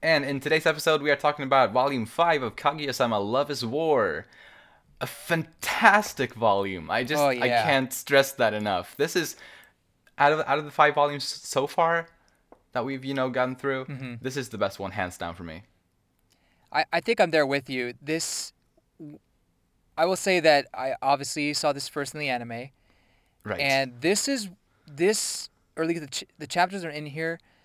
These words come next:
Speaker 2: are not only what made me kind of fall in love with this story that they were telling, but also f-
Speaker 1: Mm.
Speaker 2: made me fall in love with Kaguya and why, I,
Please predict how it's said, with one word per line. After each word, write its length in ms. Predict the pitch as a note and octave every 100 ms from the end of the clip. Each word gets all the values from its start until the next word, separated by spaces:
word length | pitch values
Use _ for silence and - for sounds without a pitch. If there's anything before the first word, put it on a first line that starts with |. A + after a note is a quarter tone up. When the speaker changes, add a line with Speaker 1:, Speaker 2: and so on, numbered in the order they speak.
| _ _ _
Speaker 2:
are 80 | -
not 200 | D#3 G#3 G#3
only 240 | G#3+ G3
what 260 | E3+ D#3 C#3 _ _ _ _
made 400 | C#3+ D3+ D3+ C#3
me 320 | C#3 C3+ B2
kind 240 | - C#3 C3
of 360 | B2 A2 - _ _ _
fall 360 | - D#3 D3+ C3+
in 80 | B2+
love 400 | C3 C3 B2+ -
with 340 | C3 B2 A#2+ -
this 160 | C3+
story 260 | - C#3 C#3
that 120 | C#3
they 80 | C3
were 100 | B2
telling, 400 | A#2+ C#3 C3+ C#3+ _ _ _ _
but 120 | E3
also 220 | E3+ G3+ A3
f- 80 |
Speaker 1:
Mm. 280 | G2+ F#2 E2+ - _ -
Speaker 2:
made 180 | D#3 E3+
me 100 | F3
fall 220 | E3+ E3
in 80 | D#3
love 140 | D3
with 80 | C3
Kaguya 560 | - E3 E3+ B2+ A#2 A2+ _ _ _ _ _
and 520 | - C3+ C3 B2+ B2 - _ _ _ _
why, 580 | - B2 D3 E3+ F3+ E3
I, 140 | D#3